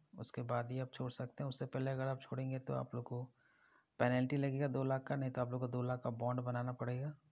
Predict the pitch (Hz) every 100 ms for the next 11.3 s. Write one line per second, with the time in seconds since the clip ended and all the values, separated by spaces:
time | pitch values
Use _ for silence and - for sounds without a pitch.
0 | _ 110 113 - 120 120 127 127 120 113
1 | 120 123 120 120 120 117 - 127 127 123
2 | - 156 - _ _ _ _ _ _ _
3 | _ _ _ _ _ _ _ _ _ _
4 | _ _ _ _ _ _ _ - _ _
5 | _ _ - 139 165 156 151 143 151 156
6 | 156 139 139 139 135 135 135 147 143 131
7 | 131 127 131 127 123 127 127 135 131 120
8 | 123 - 120 117 123 - 120 - 120 117
9 | - 107 - 123 - 123 131 127 120 120
10 | 120 127 117 117 123 123 120 120 120 120
11 | 131 151 _